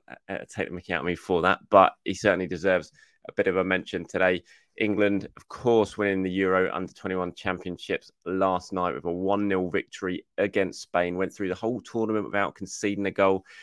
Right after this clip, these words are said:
Very nearly did in this one, a truly dramatic ending. Spain getting a penalty in the ninety-sixth minute, which was saved, and England winning one nil thanks to a pretty fortu-, uh, fortuitous winner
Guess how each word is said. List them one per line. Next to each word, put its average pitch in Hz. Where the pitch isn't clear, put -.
Very 117
nearly 110
did 104
in 98
this -
one, 95
a 92
truly 104
dramatic 98
ending. 90
Spain 98
getting 87
a 92
penalty 98
in 92
the 90
ninety-sixth 95
minute, 90
which -
was -
saved, 107
and 90
England 87
winning 85
one 85
nil 82
thanks 87
to 85
a 82
pretty 117
fortu-, -
uh, 87
fortuitous 87
winner 82